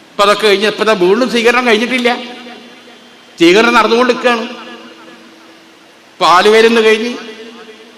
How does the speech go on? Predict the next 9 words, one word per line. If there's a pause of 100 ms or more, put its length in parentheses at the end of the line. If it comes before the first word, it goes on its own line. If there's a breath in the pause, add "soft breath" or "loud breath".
(600)
ചേർത്തല
വേറൊന്ന്
കഴിഞ്ഞ്. (1160)
നോക്കിക്കോ, (580)
ഇയാളെ
കേരളം
മുഴുവനും
ഇയാൾക്ക്
സ്വീകരണമാവും.